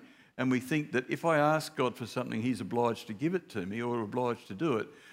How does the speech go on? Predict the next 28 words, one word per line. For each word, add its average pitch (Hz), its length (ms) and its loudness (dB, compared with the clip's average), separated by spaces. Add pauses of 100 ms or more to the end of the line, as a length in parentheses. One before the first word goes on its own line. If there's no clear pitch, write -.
(120)
then 160 180 0
we're 147 120 4
well 175 220 2
off 135 160 0
the 135 80 -10
track. 127 400 -2 (2000)
This 190 300 0
is 220 280 0
intimacy 131 920 0 (260)
of 107 220 2
relationship, 110 1120 0 (520)
and 120 140 0
out 202 200 6
of 214 140 0
the 202 100 2
relationship 151 920 0
comes 143 500 0 (520)
the 127 140 2
model 147 500 4
that 127 260 0
he 170 220 -4
is 190 180 -4
my 139 160 4
Lord, 123 580 2
he 131 220 -2
is 143 160 -4
my 120 160 -2
Saviour, 151 600 0